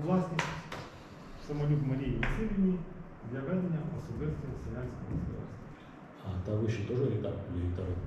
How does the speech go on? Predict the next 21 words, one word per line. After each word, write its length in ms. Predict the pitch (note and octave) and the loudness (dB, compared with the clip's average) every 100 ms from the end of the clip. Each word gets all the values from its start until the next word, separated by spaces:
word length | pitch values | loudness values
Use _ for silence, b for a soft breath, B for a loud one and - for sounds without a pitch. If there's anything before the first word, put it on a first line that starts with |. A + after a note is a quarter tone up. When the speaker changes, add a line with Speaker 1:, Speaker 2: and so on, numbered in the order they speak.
| - | -4
Speaker 2:
з 20 | - | -8
копійки 280 | - F2 - | -6 -4 -4
там? 80 | - - - D3+ | -6 -8 -4 2
Speaker 1:
Е, 260 | C#3+ C#3+ C#3 | 4 4 2
та 60 | D#3 D3+ | 0 0
ділянка, 360 | D3+ F3 F3 E3 C#3+ | 2 2 2 0 -2
вона 180 | C#3+ C#3+ C#3+ | 0 0 0
має 140 | C3+ C3+ C#3 | 0 -2 -2
площу 460 | E3 E3 - E3 D3 B B B B B - | -2 -2 -2 -2 -2 B B B B B -6
один 180 | C#3+ E3+ E3 | 0 6 6
і 20 | - | 6
два. 100 | - - | 4 2
Ну, 60 | F#3+ F#3 | 4 4
в 100 | - | 4
принципі, 300 | G3 G3+ - | 4 4 8
в 40 | F#3 | 10
них 100 | F#3+ | 10
всіх 220 | - G#3 F#3 E3 | 8 4 4 4
один 160 | D#3+ E3 | 4 6
і 20 | D3+ | 4
два, 140 | F#3+ | 4